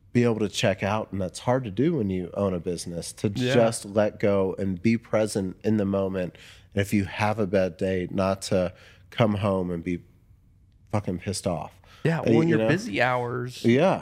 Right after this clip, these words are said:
Speaker 2: are
Speaker 1: When
Speaker 2: your
Speaker 1: I should
Speaker 2: kids'
Speaker 1: be
Speaker 2: home
Speaker 1: home.
Speaker 2: hours.
Speaker 1: Right. And it,
Speaker 2: So it's
Speaker 1: yes.
Speaker 2: a lot.
Speaker 1: And, and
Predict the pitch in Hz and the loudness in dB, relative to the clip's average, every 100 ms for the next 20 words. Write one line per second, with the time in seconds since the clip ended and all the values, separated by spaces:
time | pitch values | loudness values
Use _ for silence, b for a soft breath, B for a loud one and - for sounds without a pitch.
0 | - - 131 123 123 123 127 - - - | -6 -4 0 0 0 -4 -8 -14 -20 -20
1 | - 131 135 127 185 135 156 170 - 104 | 6 8 8 6 6 6 4 4 2 -2
2 | - 123 131 208 185 - - - - 135 | -2 6 8 8 4 -4 -20 -20 0 2
3 | 139 131 139 123 127 - 135 156 202 151 | 2 2 0 0 -4 -2 4 6 6 4
4 | - - 123 123 117 117 - 117 113 | 2 2 4 4 4 -4 0 2 2